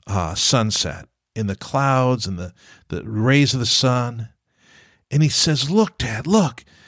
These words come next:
Jesus is coming. Jesus is coming. He's coming on the clouds." 'Cause he saw these beautiful billowing clouds with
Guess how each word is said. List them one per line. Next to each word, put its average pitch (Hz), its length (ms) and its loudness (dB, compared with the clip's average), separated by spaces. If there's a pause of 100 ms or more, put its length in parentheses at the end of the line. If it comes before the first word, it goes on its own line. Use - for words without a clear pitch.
(180)
Jesus 180 500 2
is 131 140 0
coming. 110 360 -6
Jesus 233 460 0
is 120 120 -4
coming. 101 500 -6 (400)
He's 160 180 -2
coming 220 380 2
on 151 100 2
the 147 60 0
clouds." 180 760 -2 (560)
'Cause 143 140 -2
he 160 60 4
saw 170 180 2
these 151 220 2
beautiful 143 840 2 (180)
billowing 156 560 0
clouds 147 440 -2
with 123 120 -6